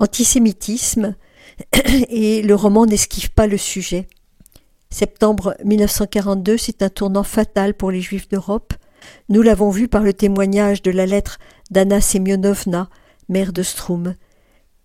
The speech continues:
mais double de la mère de Vassili Grossman, qui se sentait autrefois plus russe que juive.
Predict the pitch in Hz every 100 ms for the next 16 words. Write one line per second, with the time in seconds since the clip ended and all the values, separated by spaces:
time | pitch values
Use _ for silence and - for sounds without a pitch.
0 | _ 208 160 196 185 175 180 180 185 196
1 | 185 180 170 175 175 - 185 - 180 180
2 | 185 - 220 247 226 - - _ _ -
3 | 214 - 214 - 208 226 214 196 202 -
4 | - 226 - 202 175 240 190 - - -
5 | - 196 170 185 185 170 180